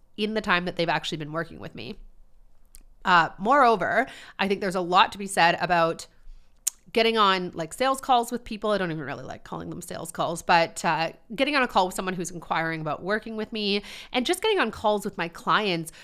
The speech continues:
with a very strong intention and knowing that they're gonna get whatever it is that they need.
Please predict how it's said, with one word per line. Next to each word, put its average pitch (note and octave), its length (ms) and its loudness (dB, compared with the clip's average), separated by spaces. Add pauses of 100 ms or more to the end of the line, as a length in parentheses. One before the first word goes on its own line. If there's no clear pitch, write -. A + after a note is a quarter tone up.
(140)
with A#3 140 0
a C4 80 2
very A3+ 440 2
strong F3+ 680 0 (300)
intention G#3 640 -4
and B3 220 -4
knowing F3+ 420 -2
that F3 120 -14
they're G#3 140 -2
gonna C#4 180 -4
get F3 300 0
whatever F3 360 -2
it E3+ 100 -8
is D#3+ 160 -6
that - 180 -14
they D#3 160 -8
need. - 400 -12